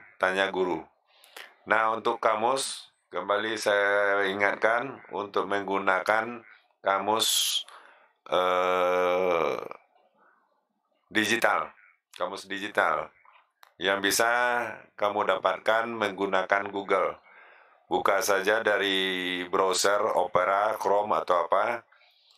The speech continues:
seperti ini. Jadi,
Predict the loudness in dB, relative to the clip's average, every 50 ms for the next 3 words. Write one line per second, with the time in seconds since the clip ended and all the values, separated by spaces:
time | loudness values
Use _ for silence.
0 | -20 -20 -20 _ _ _ -8 -6 -4 -2 0 -2 0 0 0 0 0 2 0 0
1 | 0 -2 -4 -10 -18 -20 -20 -20 -20 _ _ _ _ _ _ _ _ _ _ _
2 | _ _ -20 _ _ _ _ _ _ _ _ _ _ _ _ _ _ _ _ _
3 | -6 -4 0 2 2 2